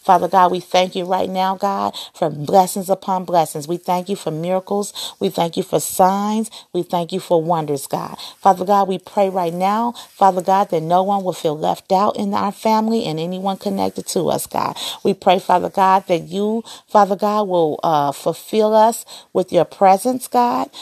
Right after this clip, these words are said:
We thank you, Lord, that you, Father, will speak to us when we need to be spoken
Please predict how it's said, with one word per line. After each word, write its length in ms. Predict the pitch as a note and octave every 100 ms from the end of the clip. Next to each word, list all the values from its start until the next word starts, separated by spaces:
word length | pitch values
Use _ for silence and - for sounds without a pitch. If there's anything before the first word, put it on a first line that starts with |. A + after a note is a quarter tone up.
| -
We 120 | - F3
thank 360 | F#3+ F#3 G3
you, 60 | G#3+
Lord, 480 | G3 G#3+ A3+ A#3+ A#3+ - -
that 160 | E3+
you, 340 | D3 E3+ A3 A#3
Father, 520 | - A3 G#3+ G#3+ A3 - -
will 120 | -
speak 400 | E3+ - A3+ G#3+
to 200 | - A3+
us 380 | - A3 A#3 - - -
when 160 | - F3
we 120 | E3
need 280 | E3+ F#3+ F#3
to 120 | -
be 100 | D3+
spoken 520 | D3+ - A3 A3+ A#3